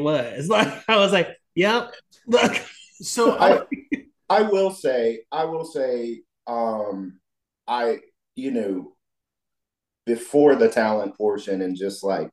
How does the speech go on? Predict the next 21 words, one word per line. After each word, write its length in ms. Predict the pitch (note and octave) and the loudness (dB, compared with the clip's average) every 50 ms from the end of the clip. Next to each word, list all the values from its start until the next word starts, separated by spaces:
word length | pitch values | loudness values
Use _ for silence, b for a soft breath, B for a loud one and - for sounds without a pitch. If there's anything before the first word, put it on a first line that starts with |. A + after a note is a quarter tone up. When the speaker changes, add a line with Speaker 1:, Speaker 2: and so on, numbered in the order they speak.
| _ | _
Speaker 3:
folks 240 | - G2+ G2+ G2+ - | -4 -4 -4 -6 -6
coming 320 | - - G#2+ G#2+ G#2+ G#2 | -4 -2 -2 0 0 -2
in 180 | G#2 G#2 G#2 G2+ | -2 -4 -4 -4
and 100 | G2+ G2+ | -4 -2
everything 300 | G2 G2 G2 G2+ G2 G2 | -2 -2 -2 -2 -2 -2
at 60 | G2 G2 | -4 -4
the 60 | G2 | -6
beginning, 480 | G2 G2 G2 G2 G2 F#2+ F#2+ F#2 F#2 B B B B B B B | -4 -4 -2 0 0 0 0 -2 -4 B B B B B B B
like, 180 | - - - C#3 | 2 2 2 2
Speaker 1:
Oh, 120 | C#3 C#3 C#3+ | 2 -2 -4
okay. 220 | C#3 C#3 C3 G2+ F#2 - | -6 -8 -12 -4 0 2
Speaker 3:
I 120 | D3+ E3+ | 4 6
don't 220 | F#3 F3 F3 E3 | 6 4 4 2
know 160 | D#3+ D#3 D3 D3 | 0 0 0 0
if 100 | D3 D3 | -2 -4
I 100 | C3 B2+ | -6 -6
saw 320 | - - C#3+ C3 B2+ B2+ | -6 -6 -4 -4 -4 -4
it 80 | A#2 A#2 | -6 -8
really 260 | B2 B2 B2 A#2 A#2 | -8 -8 -8 -8 -8
for 320 | A2+ - A#2+ A#2 G#2+ G#2+ - | -8 -6 -6 -6 -6 -6 -6
Anitra, 800 | - G#2+ G#2+ A2+ A#2+ B2+ C#4 - - G3 F#3+ G3 G#3+ B3 C4+ | -8 -6 -4 -4 -4 -4 -4 -4 0 4 4 4 4 2 -4